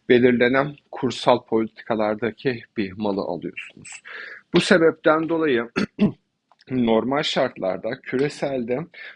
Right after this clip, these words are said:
toprak almak gibi riskli varlıklara yatırım yapmak da önemlidir.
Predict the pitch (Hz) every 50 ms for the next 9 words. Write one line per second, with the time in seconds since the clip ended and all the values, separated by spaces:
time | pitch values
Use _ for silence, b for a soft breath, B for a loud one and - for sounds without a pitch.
0 | B - - 120 110 - - 143 143 - - 131 123 127 139 143 139 - _ -
1 | 101 82 92 101 117 127 - - _ - 113 117 117 - - - 147 143 135 123
2 | 123 123 120 - - 127 123 135 127 - - 131 123 120 117 107 101 - - 107
3 | 117 - _ - - - - 92 87 - _ - 85 - - - - -